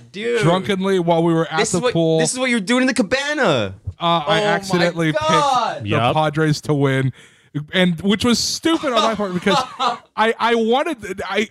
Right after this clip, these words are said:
Speaker 2: I wanted the Mets to win because I knew DeGrom was pitching. I'm
Speaker 1: This
Speaker 2: like, "Okay,
Speaker 1: couldn't get
Speaker 2: this is
Speaker 1: any
Speaker 2: pretty much a
Speaker 1: better, and I,
Speaker 2: guaranteed
Speaker 1: now it
Speaker 2: win."
Speaker 1: just
Speaker 2: No.
Speaker 1: did. Oh.
Speaker 2: It was, I was very upset. Like, at the end of the night,
Speaker 1: Oh my
Speaker 2: I just
Speaker 1: God.
Speaker 2: ended up getting drunk and hanging, and hanging out with a couple people.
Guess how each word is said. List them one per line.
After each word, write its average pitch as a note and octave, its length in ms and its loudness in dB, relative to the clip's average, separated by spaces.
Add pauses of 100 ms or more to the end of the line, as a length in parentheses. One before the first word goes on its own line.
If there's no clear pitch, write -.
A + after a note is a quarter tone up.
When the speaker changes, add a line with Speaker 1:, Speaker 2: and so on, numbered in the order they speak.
Speaker 2:
I G#3+ 200 2
wanted A3+ 420 0
the A3+ 100 0
Mets G#3+ 280 0
to G3 80 2
win F#3+ 160 4
because F#3 240 0
I F3 100 2
knew G3+ 120 0
DeGrom F3 420 2
was F3 120 2
pitching. E3 340 0
I'm D#3 100 2
Speaker 1:
This D3+ 160 0
Speaker 2:
like, E3+ 80 -2
"Okay, G3 140 0
Speaker 1:
couldn't F#3+ 140 -8
get F3+ 200 0
Speaker 2:
this F#3 120 4
is - 20 -2
Speaker 1:
any F3 80 -4
Speaker 2:
pretty G#3 180 2
much D3+ 140 2
a C3 40 0
Speaker 1:
better, - 60 0
and - 160 -2
I, - 20 0 (120)
Speaker 2:
guaranteed A#2+ 100 0
Speaker 1:
now B2 140 2
it - 40 4
Speaker 2:
win." B2 80 0
Speaker 1:
just B2 140 -4
Speaker 2:
No. C#3 80 0
Speaker 1:
did. A2 280 0 (300)
Oh. C#3+ 140 -6
Speaker 2:
It E3+ 80 2
was, D#3 540 0
I E3 120 2
was D3+ 180 2
very C3+ 300 2
upset. G#2+ 460 -4
Like, C3 160 -2
at D#3 140 -2
the E3 120 2
end E3+ 120 2
of D#3+ 60 2
the D3 60 2
night, C3+ 280 2 (120)
Speaker 1:
Oh E3+ 300 -4
my D3 120 -6 (120)
Speaker 2:
I B2+ 160 2 (100)
just D3+ 240 0
Speaker 1:
God. D#3 120 -2
Speaker 2:
ended D#3 200 2
up C#3+ 220 0
getting C#3+ 340 2
drunk C#3+ 480 0
and C3 140 0
hanging, C3+ 480 0
and B2 240 2
hanging C3 260 0
out B2 200 0
with A#2+ 100 2
a B2 60 0
couple A2+ 240 -2
people. A2+ 420 0